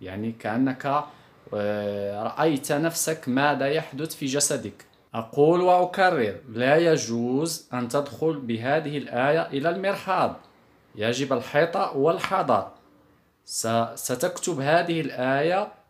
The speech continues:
في يدك اليسرى. "وإذا مرضت فهو يشفيني"، ستكتبها في يدك اليسرى قبل النوم، ولكن بعد الاستيقاظ مباشرة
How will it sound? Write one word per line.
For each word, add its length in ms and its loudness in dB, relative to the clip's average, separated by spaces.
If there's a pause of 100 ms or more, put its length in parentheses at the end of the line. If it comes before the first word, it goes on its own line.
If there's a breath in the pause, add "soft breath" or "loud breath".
(140)
في 540 -2
يدك 360 0
اليسرى. 720 -2 (500)
"وإذا 640 2
مرضت 580 2
فهو 540 0
يشفيني"، 720 0
ستكتبها 720 -4
في 180 -2
يدك 300 -2
اليسرى 640 0 (640)
قبل 220 2
النوم، 480 2
ولكن 720 2 (1080)
بعد 440 6
الاستيقاظ 760 -2
مباشرة 920 2